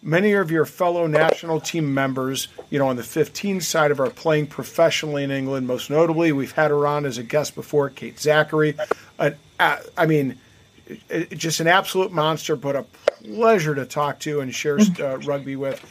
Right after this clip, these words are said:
Um, so the question is this: um, does the U S need a professional fifteens league,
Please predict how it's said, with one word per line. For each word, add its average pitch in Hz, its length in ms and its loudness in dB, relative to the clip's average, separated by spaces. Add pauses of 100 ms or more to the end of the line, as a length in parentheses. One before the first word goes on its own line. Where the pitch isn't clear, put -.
(340)
Um, 143 320 4 (320)
so 170 380 2 (160)
the 165 100 -6
question 214 400 2
is 147 140 -2
this: 175 300 0 (360)
um, 156 260 2 (140)
does 165 360 6
the 220 140 2
U 180 200 4
S 170 200 0
need 170 260 2
a 156 40 2
professional 151 580 0
fifteens 156 680 0
league, 120 240 -4